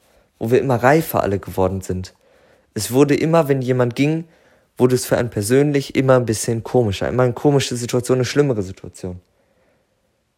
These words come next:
Und gerade jetzt, wo alle so wirklich schon ansatzweise reif im Kopf sind. Ich weiß, manche Kinder, müssen wir nicht drüber reden, aber gerade jetzt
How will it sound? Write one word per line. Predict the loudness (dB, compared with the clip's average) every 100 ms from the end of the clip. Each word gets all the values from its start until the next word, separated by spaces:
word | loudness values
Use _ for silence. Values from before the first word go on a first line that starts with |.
| _ _ _ _ _ _ _ _
Und | -6 0
gerade | 2 4
jetzt, | 4 2 0
wo | 0
alle | 2 2
so | 2 2 0 -2 -6
wirklich | -2 0 0 -4 -6 -20 _ _ _
schon | -4 -2 2
ansatzweise | 0 0 0 0 0 0
reif | 0 -2
im | -6
Kopf | -8
sind. | -6 -8
Ich | -4
weiß, | -2 -2 0
manche | -4 -2 -2
Kinder, | 0 0 0 -2 _ -20 -20 _ _ _ _ _ _ _ _ -10
müssen | -6 -2
wir | -2
nicht | -2
drüber | -2 0
reden, | -2 -6 -10 -14 _ -8
aber | -2 0 -2 -6 _ _ _ _ _ _ _ _
gerade | -10 -4 -2 0
jetzt | 0 -2 -12 -14